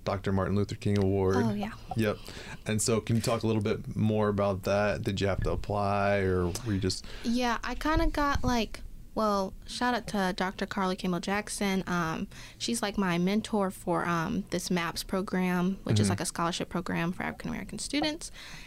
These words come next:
Speaker 2: And, um, she just put my name out there and was like, um, "I think this would be, like, a wonderful award that you could get." And so basically she sent, well, I had to send up, like, a write-up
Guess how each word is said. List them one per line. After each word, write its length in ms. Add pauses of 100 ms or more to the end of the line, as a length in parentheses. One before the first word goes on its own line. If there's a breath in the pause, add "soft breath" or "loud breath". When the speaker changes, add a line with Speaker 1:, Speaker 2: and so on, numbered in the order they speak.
(100)
Speaker 2:
And, 280
um, 380
she 220
just 360
put 160
my 200
name 480
out 280
there 260
and 140
was 180
like, 380
um, 400
"I 100
think 200
this 140
would 100
be, 100
like, 180
a 60
wonderful 600 (480 loud breath)
award 340
that 200
you 80
could 220
get." 340
And 180
so 120
basically 560
she 640 (640 loud breath)
sent, 320
well, 80
I 140
had 120
to 80
send 220
up, 100 (160)
like, 160
a 80
write-up 460